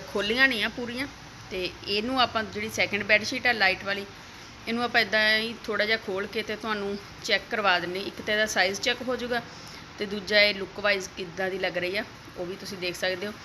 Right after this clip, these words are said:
ਤੇ ਇਹਦੇ 'ਚ ਇੱਦਾਂ ਫਲਾਵਰ ਬਣੇ ਹੋਏ ਆ, ਪੰਛੀ, ਜਾਨਵਰ। ਤੇ ਦੇਖੋ ਕਿੰਨਾ ਪਿਆਰਾ ਜਿਹਾ ਕਲਰ ਹੈਗਾ।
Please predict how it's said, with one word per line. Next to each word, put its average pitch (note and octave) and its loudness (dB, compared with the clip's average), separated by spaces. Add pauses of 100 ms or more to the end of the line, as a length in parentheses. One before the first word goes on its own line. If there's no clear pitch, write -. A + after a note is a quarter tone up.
(400)
ਤੇ F#3+ -2
ਇਹਦੇ G3 -2
'ਚ G3+ -2
ਇੱਦਾਂ G3+ 4
ਫਲਾਵਰ F#3 2
ਬਣੇ F#3 0
ਹੋਏ F#3 0
ਆ, F3+ 2
ਪੰਛੀ, F#3 -2
ਜਾਨਵਰ। F3+ 2 (460)
ਤੇ F#3 -6
ਦੇਖੋ F3 -8
ਕਿੰਨਾ F3+ -4
ਪਿਆਰਾ F3 2
ਜਿਹਾ F3 0
ਕਲਰ F3+ 0
ਹੈਗਾ। G3+ 0